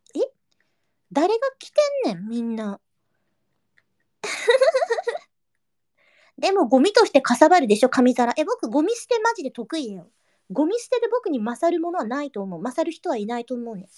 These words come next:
絶対に忘れないもん。ちゃんとゴミ捨てる。偉っ。ゴミ捨てがね、趣味ぐらいあるな。鶏肉のこ-、トマトソースに作るのすごい。え、超簡単だよ。トマト缶あればマジ一瞬でできるよ。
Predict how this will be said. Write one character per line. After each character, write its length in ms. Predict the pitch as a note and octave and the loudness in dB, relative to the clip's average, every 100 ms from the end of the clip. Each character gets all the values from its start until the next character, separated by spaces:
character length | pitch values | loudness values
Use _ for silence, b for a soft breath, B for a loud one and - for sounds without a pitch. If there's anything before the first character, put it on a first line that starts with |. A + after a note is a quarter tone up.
| b b b b b b b | b b b b b b b
絶 200 | C#4 D#4 | -4 0
対 160 | - G4 | 2 4
に 100 | G4 | 4
忘 220 | F#4 G4 | 0 0
れ 80 | F4 | -2
な 120 | E4+ | -2
い 80 | C#4 | -4
も 100 | E3 | -8
ん。 40 | |
ち 120 | D3+ F#4+ | -8 -6
ゃ 40 | |
ん 100 | F#4 | -4
と 100 | E4+ | -4
ゴ 100 | E4 | -4
ミ 100 | D#4 | -6
捨 120 | - | -8
て 120 | - | -4
る。 220 | C4+ B3 - _ _ - | -2 -4 -8 _ _ 2
偉 180 | C#4 | 2
っ。 40 | D#4 - _ _ _ _ _ - | 2 -8 _ _ _ _ _ -6
ゴ 100 | E4+ | -4
ミ 60 | B4+ | -4
捨 120 | C5 - | -6 -6
て 160 | F4+ | -6
が 100 | C#4 | -6
ね、 180 | A#3+ A3+ | -12 -12
趣 380 | G3 F#3+ - G#4+ | -14 -16 -6 -2
味 140 | D#4 | 0
ぐ 120 | A3 | 0
ら 100 | A#3 | -2
い 20 | F#3+ | -4
あ 120 | F#3+ | -8
る 100 | B2 | -10
な。 160 | - _ _ _ _ _ _ _ _ _ _ | -16 _ _ _ _ _ _ _ _ _ _
鶏 240 | - D#4+ G#4+ | -4 -2 -2
肉 240 | A4+ A4+ | -4 -4
の 160 | A4 G#4 | -4 -6
こ-、 220 | - F4 | -6 -6
ト 140 | - | -2
マ 120 | D#4+ G#4 | 0 2
ト 100 | A4 | 2
ソ 180 | G#4 | 2
ー 20 | G#4 | 0
ス 80 | |
に 160 | G#4 G#4 | -4 -12
作 200 | - - | -6 -4
る 80 | - | -4
の 80 | A#3+ | -6
す 120 | A#3+ | -6
ご 80 | B3 | -4
い。 40 | F4+ | -4
え、 60 | |
超 60 | F4 _ D#5 D#5+ | -6 _ 2 2
簡 200 | F4 C#4+ | -2 -4
単 140 | C#4 | -4
だ 80 | C4 | -6
よ。 40 | |
ト 140 | C4 D#4+ | -6 -6
マ 120 | A4 | -4
ト 100 | A#4+ | -6
缶 180 | A#4+ A4+ | -6 -6
あ 40 | |
れ 80 | A#4 | -6
ば 80 | C#4+ | -6
マ 160 | C4 F4 | -4 -6
ジ 100 | - | -6
一 100 | B3 | -12
瞬 260 | - G4+ | -10 -8
で 80 | G4+ | -6
で 100 | G#4 | -6
き 160 | G4+ F#4+ | -6 -6
る 60 | |
よ。 180 | C4 F#3 | -8 -12